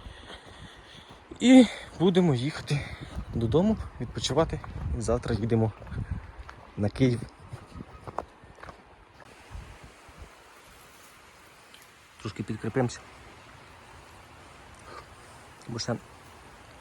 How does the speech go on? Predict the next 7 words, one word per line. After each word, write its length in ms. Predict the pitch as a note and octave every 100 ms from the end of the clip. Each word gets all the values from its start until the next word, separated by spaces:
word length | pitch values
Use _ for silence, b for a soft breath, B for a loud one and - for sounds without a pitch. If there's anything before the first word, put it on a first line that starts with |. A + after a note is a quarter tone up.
| - -
дуже 240 | - A2 A2
довго 220 | A2+ A#2
їхати 320 | A2+ A2 A2 - - - - - - - - -
по 80 | G#2
дорозі. 380 | G#2 A#2+ A2 G2+ - - - - - - - - - - - - - - - - - - - - - -
Вулиця 320 | G#2+ A2 G#2+ G2+
Говерлянська. 540 | G2+ G2+ A2+ A2+